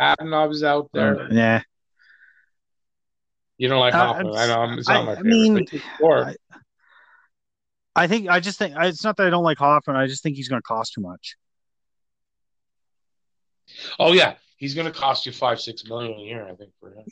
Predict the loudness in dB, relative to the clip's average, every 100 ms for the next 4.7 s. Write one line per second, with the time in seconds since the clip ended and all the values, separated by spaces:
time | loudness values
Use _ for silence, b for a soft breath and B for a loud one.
0 | -6 0 2 2 0 -2 0 0 -4 -6
1 | -6 -6 -12 -14 _ _ _ _ _ _
2 | _ _ _ _ _ _ _ _ _ _
3 | -2 0 2 2 2 2 0 -6 -6 -2
4 | -2 -2 -8 -16 -20 _ -20